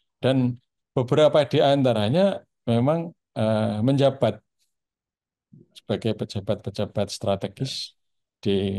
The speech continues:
Speaker 1: eh, apa ya, dinas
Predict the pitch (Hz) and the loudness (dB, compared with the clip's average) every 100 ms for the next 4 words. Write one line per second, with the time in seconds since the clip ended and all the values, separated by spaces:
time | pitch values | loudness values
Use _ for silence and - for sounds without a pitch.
0 | 98 95 98 107 - 98 95 95 98 95 | -6 -8 -12 -12 -8 -6 -4 -6 -8 -10
1 | 98 _ _ _ _ _ _ _ - 104 | -14 _ _ _ _ _ _ _ -6 -6
2 | 104 104 98 101 113 _ _ _ _ _ | -2 -2 -2 -4 -8 _ _ _ _ _
3 | _ _ - 110 117 | _ _ -2 2 2